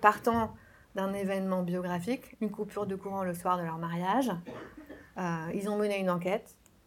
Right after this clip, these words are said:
pour savoir pour-, pourquoi il y avait autant de coupures de courant à Beyrouth, d'où ça venait. Et donc, bah, ils remontent aux, aux différentes puissances coloniales qui ont confisqué, euh, l'électricité. Euh, euh, voilà, et, et ils font toute une enquête comme ça qui, qui les a fait aller dans cinq pays, consulter des archives différentes.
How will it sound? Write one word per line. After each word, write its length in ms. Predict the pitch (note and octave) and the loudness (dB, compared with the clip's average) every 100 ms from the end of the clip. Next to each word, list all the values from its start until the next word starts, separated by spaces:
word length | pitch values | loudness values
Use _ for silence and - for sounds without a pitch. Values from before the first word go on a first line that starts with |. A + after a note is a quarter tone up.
| - | -20
pour 100 | - | -6
savoir 300 | G3 F#3+ F3+ | 0 2 2
pour-, 240 | B3 G#3+ - - | -2 -2 -6 2
pourquoi 280 | B3 - C4 | 10 12 12
il 60 | |
y 20 | |
avait 240 | A3 G#3+ G#3+ | 12 12 12
autant 320 | C4+ C4 B3+ | 10 12 8
de 80 | A#3+ | 8
coupures 380 | B3 G#3+ A3+ A3+ | 2 0 2 4
de 80 | G#3 | 4
courant 340 | - G#3 G#3+ | 2 0 2
à 100 | G3 | 2
Beyrouth, 300 | F#3 F#3+ A#3+ - - | 4 4 2 -2 -10
d'où 160 | - G#3+ | -4 -2
ça 200 | - G3 | 4 4
venait. 300 | F3+ F3+ C4+ - - - G3 | 4 -2 -4 -10 -20 0 4
Et 100 | G#3 | 6
donc, 260 | A#3 B3 F#3+ | 6 6 6
bah, 180 | F3+ | 6
ils 140 | F3+ F#3 | 6 4
remontent 480 | F3+ F3 G3 G#3+ G3+ F3+ E3+ F3 | 4 4 2 2 2 2 -2 -2
aux, 40 | |
aux 280 | F3 F3 E3+ | 0 2 0
différentes 480 | E3+ E3+ F3 F3+ F3 | -2 -2 0 0 -4
puissances 360 | F#3 F3 F3+ | -8 -6 -6
coloniales 640 | - E3+ E3+ F3 F#3 A#3 B3 | -4 -2 0 0 2 2 0
qui 120 | F#3+ | -2
ont 200 | E3+ E3+ | -2 -2
confisqué, 800 | E3+ F3 F3 E3+ - - E3+ F3 | -4 -6 -6 -10 -10 -4 -2 0
euh, 120 | E3+ | 0
l'électricité. 1120 | E3 D#3+ E3+ - E3+ - F3+ F3+ G3+ A#3 A#3+ G3+ | 0 -2 -6 -6 -8 -8 -10 -6 -2 -2 -2 -2
Euh, 240 | E3 D#3+ E3+ - - - - - | -2 -4 -6 -12 -18 -18 -14 -8
euh, 400 | E3+ E3 E3+ F3 | -8 -8 -8 -6
voilà, 260 | F#3 G3 - | 2 4 4
et, 40 | |
et 260 | F3 F3 G3 | 2 0 -2
ils 60 | F#3 | -2
font 240 | G#3 G#3 | -2 -2
toute 240 | G3+ G#3+ | -2 -4
une 120 | G#3+ G3 | -2 -2
enquête 300 | F#3+ A#3 A#3 | 2 0 0
comme 140 | G3 | 0
ça 160 | A3 A3+ | 2 2
qui, 240 | G#3+ F3 | 0 -4
qui 140 | - F#3 | -6 -6
les 240 | F3 E3+ | -4 -2
a 80 | F3+ | -4
fait 160 | F3+ | 0
aller 240 | G#3 G#3 A3 | 2 4 4
dans 380 | F#3+ F3+ E3+ E3+ | 2 2 0 0
cinq 360 | A#3+ B3 B3 | 4 4 4
pays, 380 | A#3+ G#3 A#3+ C4+ | 2 2 2 2
consulter 380 | A3 G3 F#3+ G3+ | 0 -2 -2 -2
des 200 | F#3+ F3+ | 0 0
archives 560 | F#3 - A3 A3 G3+ | -2 -4 -8 -6 -6
différentes. 720 | F#3 G#3 G3+ F#3+ F#3+ A3+ C4+ | -8 -8 -6 -4 -2 0 0